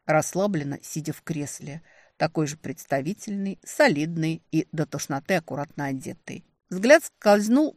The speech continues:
по наутюженной штанине, отполированной до блеска обуви. Я скривилась.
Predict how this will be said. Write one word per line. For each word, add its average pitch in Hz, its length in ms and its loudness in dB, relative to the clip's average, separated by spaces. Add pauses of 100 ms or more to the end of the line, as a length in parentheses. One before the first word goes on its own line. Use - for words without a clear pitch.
по 196 220 6
наутюженной 226 640 0
штанине, 151 680 0
отполированной 160 760 -2
до 147 140 0
блеска 143 400 -8 (120)
обуви. 139 580 -6 (380)
Я 208 160 2
скривилась. 190 760 -4